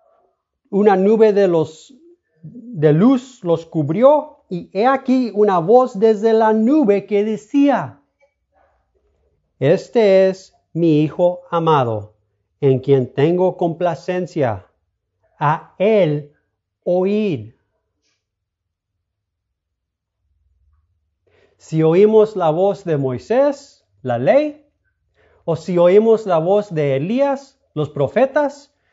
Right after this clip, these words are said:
si oímos la voz del testimonio, la voz del testimonio es personafi-, per-,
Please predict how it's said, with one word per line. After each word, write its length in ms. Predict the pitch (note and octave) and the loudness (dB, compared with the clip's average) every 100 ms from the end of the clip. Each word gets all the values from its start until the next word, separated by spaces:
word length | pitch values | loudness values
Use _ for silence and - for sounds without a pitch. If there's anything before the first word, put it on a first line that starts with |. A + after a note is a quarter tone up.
| _ | _
si 240 | _ - F#3 | _ -4 0
oímos 520 | F3 G#3+ C4+ C#4+ B3+ | 0 0 0 -2 -2
la 140 | A3+ | 0
voz 400 | G3+ A3 B3+ B3 | 0 2 0 0
del 180 | G3+ G#3+ | -6 -6
testimonio, 1200 | A3 G#3+ - G#3+ G3 A3+ E4 D4 G3+ F#3 C#4 - _ _ _ _ _ _ _ _ _ _ _ _ _ _ _ _ _ _ - | -4 -6 -4 -4 -2 0 2 2 2 -2 -4 -10 _ _ _ _ _ _ _ _ _ _ _ _ _ _ _ _ _ _ -6
la 160 | E3 | -2
voz 400 | E3+ A3 B3 - | 4 4 4 0
del 240 | G#3+ G#3+ G#3 | 0 0 0
testimonio 800 | G#3+ G#3 G#3 G3 A#3+ A#3+ A3+ - | -2 -2 -4 -2 0 0 -2 -2
es 260 | G#3 G#3 | -2 -2
personafi-, 920 | - G3 - G3 G3 G3 F3+ G3+ F3+ _ _ _ _ | -6 -8 -6 -8 -6 -8 -10 -12 -14 _ _ _ _
per-, 500 | F3+ F#3+ F3+ D#3 | -4 -4 -4 -14